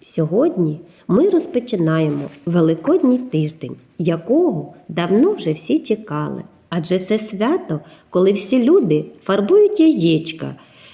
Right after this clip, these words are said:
Різнокольорові фарби обмінюються ними, зичать добра, дружби, любові і всього найкращого. Кожен колір має свою символіку. Червоний колір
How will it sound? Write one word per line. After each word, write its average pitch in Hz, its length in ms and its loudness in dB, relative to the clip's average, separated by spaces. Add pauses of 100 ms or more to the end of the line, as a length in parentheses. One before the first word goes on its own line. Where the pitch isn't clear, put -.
(120)
Різнокольорові 233 880 2
фарби 160 600 -2 (160)
обмінюються 196 920 2
ними, 147 400 2 (320)
зичать 214 540 0
добра, 165 760 0 (220)
дружби, 156 720 0 (300)
любові 180 680 2 (140)
і 156 80 0
всього 208 640 -2
найкращого. 147 760 -4 (260)
Кожен 160 380 2
колір 269 400 2 (180)
має 165 540 2 (340)
свою 143 560 -4 (140)
символіку. 165 800 -2 (680)
Червоний 208 560 4
колір 170 460 0